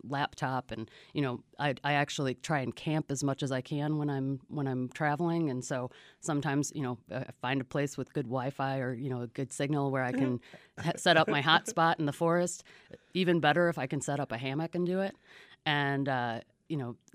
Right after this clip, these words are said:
Speaker 1: just getting, getting things done. It's, it's a lot of outreach. Um, I do a lot of public speaking. I just did a wonderful talk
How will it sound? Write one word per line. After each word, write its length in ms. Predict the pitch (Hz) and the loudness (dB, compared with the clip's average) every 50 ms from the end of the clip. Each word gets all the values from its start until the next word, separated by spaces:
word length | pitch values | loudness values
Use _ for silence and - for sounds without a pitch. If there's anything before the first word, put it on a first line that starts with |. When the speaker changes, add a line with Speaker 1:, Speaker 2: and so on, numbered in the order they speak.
| - - - | -20 -16 -12
Speaker 1:
just 240 | - 139 - - _ _ _ - - _ _ _ _ _ _ _ - | -10 -10 -10 -10 _ _ _ -20 -20 _ _ _ _ _ _ _ -4
getting, 240 | - 208 196 175 135 | -4 -2 -2 -2 -2
getting 280 | - 165 160 165 156 147 | 0 0 0 2 0 0
things 240 | - 147 139 131 | 0 0 -2 -2
done. 220 | - 156 151 147 143 | 0 0 0 2 0
It's, 160 | 143 135 - | 0 -2 -4
it's 160 | 160 127 - | -8 -4 -2
a 60 | 185 | 0
lot 200 | 180 180 180 185 | 4 4 6 4
of 80 | 185 151 - | 4 2 0
outreach. 640 | 147 147 156 - - 156 156 151 156 156 - - - - - | 0 0 0 0 0 0 0 0 0 0 -2 -6 -8 -6 -6
Um, 300 | 147 135 123 120 120 - | -6 -4 -4 -6 -6 -6
I 80 | 139 143 | -6 -4
do 160 | 127 147 135 | -4 -4 -4
a 20 | |
lot 220 | 123 135 135 147 143 | -2 0 0 0 0
of 100 | 135 - | -2 -4
public 320 | - 156 143 139 123 - | -4 -4 -4 -4 -6 -8
speaking. 520 | - - - 147 131 - 139 131 131 135 - - - - - - | -8 -6 -6 -6 -4 -4 -4 -4 -4 -4 -6 -10 -16 -20 -14 -10
I 60 | 127 | -8
just 240 | 131 143 160 - - | -6 -4 -4 -4 -2
did 180 | - 151 135 127 | -2 0 0 0
a 220 | 117 117 117 92 | 0 -2 -4 -4
wonderful 460 | - 147 139 147 143 143 135 - 139 - | -4 -2 0 0 0 0 -2 -4 -6 -4
talk 340 | - 147 131 127 127 - | -2 0 0 0 0 -2